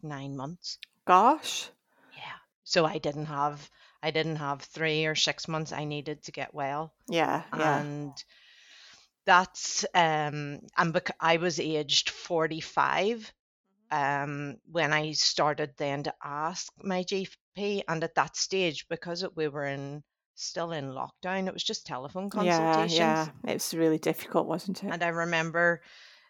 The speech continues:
Speaker 1: um, her saying, "Well, because you're on the cusp, you know, forty-five is," they weren't even going to do a blood test.
Speaker 2: Mm.
Speaker 1: But then it's only when you educate yourself. So my, my port of call was Doctor Louise Newson and the Balance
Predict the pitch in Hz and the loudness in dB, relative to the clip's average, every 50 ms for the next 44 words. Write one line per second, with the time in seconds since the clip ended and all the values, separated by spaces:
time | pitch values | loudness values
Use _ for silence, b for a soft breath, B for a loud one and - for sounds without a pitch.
0 | b _ - 156 156 147 151 151 147 151 147 147 143 - - _ _ _ _ _ | b _ -2 0 2 2 2 2 0 0 -2 -4 -6 -8 -10 _ _ _ _ _
1 | _ - 160 165 156 - - 160 156 156 156 147 156 143 170 - - - 165 165 | _ -8 -6 -4 0 2 4 4 4 4 2 0 -2 -4 -8 -6 -2 0 2 2
2 | 151 - 180 175 165 165 156 147 151 151 151 151 151 - - - 160 - - - | 4 4 4 6 6 6 6 4 2 2 0 -4 -6 -4 -2 0 0 2 0 -2
3 | - _ - - - _ _ _ _ - 170 170 160 156 - - - 160 160 160 | -4 _ -14 -20 -20 _ _ _ _ -6 -4 -4 -4 -4 -6 -4 0 0 0 0
4 | 160 160 - - - 151 151 151 151 147 151 135 139 147 - - - 143 143 139 | 0 -4 -6 -6 -4 -4 -4 -4 -6 -6 -8 -12 -12 -16 -16 -10 -6 -4 -4 -4
5 | 143 143 139 147 143 - - _ _ _ _ _ _ - 156 175 151 165 170 170 | -4 -6 -6 -10 -14 -16 -16 _ _ _ _ _ _ -2 0 2 2 4 2 2
6 | - 170 156 170 143 147 143 139 135 143 135 - 135 131 143 - 180 190 196 190 | 0 -2 -2 -2 0 0 -2 -2 -4 -6 -4 -2 -2 -2 -2 -2 0 0 0 0
7 | - - 220 220 220 226 - 226 214 202 196 202 202 202 208 - - - - 185 | 0 0 2 4 4 2 0 -2 -6 -6 -6 -6 -8 -8 -10 -12 -14 -4 -2 0
8 | 180 - 190 190 208 208 - - 170 165 165 160 156 147 147 147 139 147 143 - | 4 6 6 6 6 4 2 0 0 0 0 -2 -2 -2 -2 -4 -2 -4 -4 -6
9 | - 143 143 143 - 175 - - 202 - - 202 208 202 - 214 208 208 202 - | -8 -10 -6 -4 -4 -4 -2 -4 -4 -4 -4 -4 -2 2 4 4 4 4 4 2
10 | - - 175 170 170 170 B B B B B B - 180 170 175 180 180 - 180 | 2 2 4 2 2 0 B B B B B B 4 6 8 8 6 4 2 4
11 | 185 175 180 175 - - 180 175 175 - - - - 170 156 151 147 143 143 143 | 4 4 4 2 0 0 2 2 2 -2 -6 -6 -2 0 4 4 6 6 6 6
12 | 143 143 - - - 147 147 147 139 - - - - 147 - _ - 147 147 151 | 6 4 0 -2 -4 -4 -2 -2 -2 -4 -2 0 0 0 0 _ -4 -2 0 0
13 | 147 143 143 143 135 139 151 151 156 - - 214 220 226 214 - _ _ _ _ | 0 0 0 -2 -2 -2 -2 0 0 0 0 0 0 -2 -2 -6 _ _ _ _
14 | _ - 151 156 143 139 - 156 123 120 120 165 190 196 214 202 - | _ -10 -10 -8 -8 0 4 6 6 6 6 4 4 2 2 0 -4